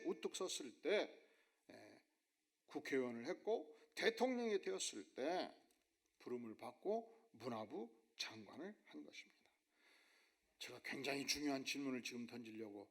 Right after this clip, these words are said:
말씀을 드립니다. 일개 국가의 대통령으로부터 부름 받고 장관을 하는 것이 위대하냐? 일 번. 아니면 하나님의 나라인 교회에서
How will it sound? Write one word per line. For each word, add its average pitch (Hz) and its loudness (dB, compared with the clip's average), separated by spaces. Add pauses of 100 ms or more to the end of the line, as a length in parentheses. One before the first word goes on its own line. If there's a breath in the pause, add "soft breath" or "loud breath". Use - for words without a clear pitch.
말씀을 - -6
드립니다. - -18 (1040 loud breath)
일개 247 12
국가의 185 4 (280 loud breath)
대통령으로부터 247 10
부름 202 2
받고 - 6 (560 soft breath)
장관을 165 4
하는 151 -2
것이 131 -2
위대하냐? 110 -10 (120)
일 - -14
번. - -16 (1080 loud breath)
아니면 214 10 (600 loud breath)
하나님의 285 12
나라인 233 8
교회에서 196 4